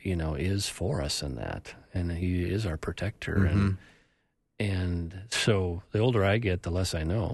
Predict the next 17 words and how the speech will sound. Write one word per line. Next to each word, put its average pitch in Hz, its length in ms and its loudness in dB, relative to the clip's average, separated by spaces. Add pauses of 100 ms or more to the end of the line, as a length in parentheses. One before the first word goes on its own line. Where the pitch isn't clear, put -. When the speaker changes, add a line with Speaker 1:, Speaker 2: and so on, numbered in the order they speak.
(140)
Speaker 1:
The 101 80 0
older 95 220 0
I 90 100 2
get, 85 260 -2
the 85 100 -4
more 85 240 0
mistakes 82 380 -4
I 85 60 -4
make. 85 260 0
Speaker 2:
Yeah. 113 140 4
Speaker 1:
But 85 200 0 (120)
so - 320 -8 (100)
anyway, 120 180 2
Speaker 2:
The 143 100 6
Speaker 1:
I 143 40 6
think 143 80 2
Speaker 2:
anonymous 208 320 4